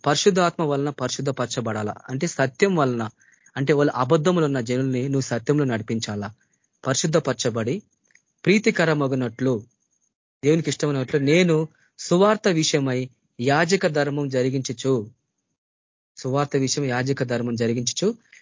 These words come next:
దేవుని చేత నాకు అనుగ్రహించబడిన కృపను బట్టి అన్యజనుల నిమిత్తం నేను యేసుక్రీస్తు పరిచారకుడిని అయితిని. ఆయన ఒక దశలో ఆయన రోల్స్ చెప్తున్నాడు. ఫస్ట్ అనిలకే ఎక్కువ, పౌలు ఎక్కువ అనిల మధ్యలో సేవ చేసిన ఆయన.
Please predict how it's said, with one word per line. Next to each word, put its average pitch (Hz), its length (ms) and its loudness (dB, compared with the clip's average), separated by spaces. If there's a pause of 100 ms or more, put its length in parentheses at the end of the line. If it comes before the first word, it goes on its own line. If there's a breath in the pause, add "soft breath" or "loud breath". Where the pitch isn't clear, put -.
(140 soft breath)
దేవుని 190 380 6
చేత 175 320 2
నాకు 139 160 0
అనుగ్రహించబడిన 147 760 2
కృపను 180 340 2
బట్టి 135 320 0 (100)
అన్యజనుల 156 560 2
నిమిత్తం 135 280 0
నేను 127 180 2
యేసుక్రీస్తు 147 640 2
పరిచారకుడిని 127 680 0
అయితిని. 117 340 0 (1300)
ఆయన 147 260 6 (240)
ఒక 143 120 2
దశలో 156 420 4 (480)
ఆయన 143 200 4
రోల్స్ 147 380 4
చెప్తున్నాడు. 143 380 4 (380)
ఫస్ట్ 160 280 0 (1000)
అనిలకే 165 440 6
ఎక్కువ, 160 220 0 (180)
పౌలు 147 240 6 (120)
ఎక్కువ 165 220 2
అనిల 156 380 4
మధ్యలో 147 340 2
సేవ 135 220 0
చేసిన 123 300 0
ఆయన. 107 160 -4